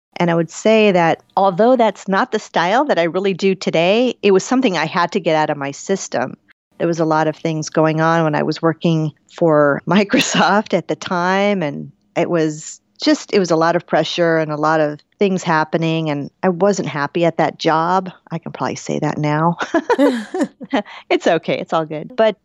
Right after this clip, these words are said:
Speaker 1: I said, "This is the goal f-, that I'm going to have for this year, and I'm going to do that," and I did it. And it was so funny 'cause people would ask me, "Hey, how'd you get that eight-week show at the brewery?" Oh, I picked up the phone, I contacted the manager, and I asked the question.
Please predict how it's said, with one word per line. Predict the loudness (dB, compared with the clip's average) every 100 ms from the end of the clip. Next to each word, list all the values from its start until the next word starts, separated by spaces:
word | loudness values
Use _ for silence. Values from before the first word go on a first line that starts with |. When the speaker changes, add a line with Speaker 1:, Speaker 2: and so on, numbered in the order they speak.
| _
Speaker 1:
I | -2 2 2 2 0 -2 -6 _ _
said, | -6 0 0
"This | 0 -4
is | -4 -2
the | 2
goal | 4 2
f-, | 0 -2
that | -2
I'm | 0
going | 0 0 0
to | -2
have | 0 0 2
for | 0
this | 0 2
year, | 4 6
and | 4 2
I'm | 2
going | 2 2 2
to | 0
do | 4 4
that," | 4 2
and | 2 2
I | 2
did | 4 2
it. | 2
And | 0 -2 0
it | 2
was | 2
so | 2 0
funny | 0 0 0
'cause | 0 -2
people | 0 0 2
would | 2
ask | 2 0 -2
me, | -8
"Hey, | -6 -2 0
how'd | 2 0 0
you | 0
get | 0
that | 0 0 2
eight-week | 0 2 0 0
show | 0 4 4 4
at | 4 0 -2
the | -2
brewery?" | 0 0 2 2 0 -4 _ _ _ _
Oh, | -2 2 4 4
I | 4 2
picked | 0 0 -2 2
up | 0 0
the |
phone, | -4 0 2 4 4 4
I | 2 0
contacted | -2 -2 0 2 2 0 -4 -2
the | 2 4 4
manager, | 4 2 2 4
and | 2 2
I | 0
asked | 0 -2 -2 -4
the |
question. | -4 0 0 -2 -8 -12 -12